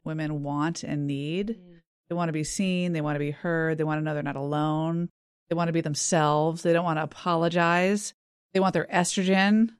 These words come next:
Speaker 1: They want to talk about sex like men do.
Speaker 2: Yes.
Speaker 1: They want to know that sex isn't just about a transaction. It is about pleasure.
Speaker 2: Mm-hmm.
Speaker 1: They want to know that their trauma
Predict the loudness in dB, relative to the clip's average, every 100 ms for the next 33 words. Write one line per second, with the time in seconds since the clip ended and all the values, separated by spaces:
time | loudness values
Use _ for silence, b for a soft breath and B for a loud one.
0 | _ 2 4 4 4 0 -4 -2 2 2
1 | 4 2 0 2 4 2 2 -2 0 0
2 | 2 4 4 4 4 4 4 4 4 4
3 | 2 2 2 2 4 6 6 2 0 -2
4 | 0 2 4 6 6 4 4 4 6 4
5 | 0 _ -6 2 2 0 -4 -2 -2 0
6 | -2 0 0 2 0 -2 -2 -2 2 2
7 | 2 0 2 0 -2 _ -4 -2 0 -2
8 | -2 0 2 2 2 0 0 -2 0 0
9 | 2 2 2 -2 -6 _ -6 -2 0 0
10 | 0 2 2 2 2 0 0 0 2 0
11 | -6 -4 0 2 2 0 0 -2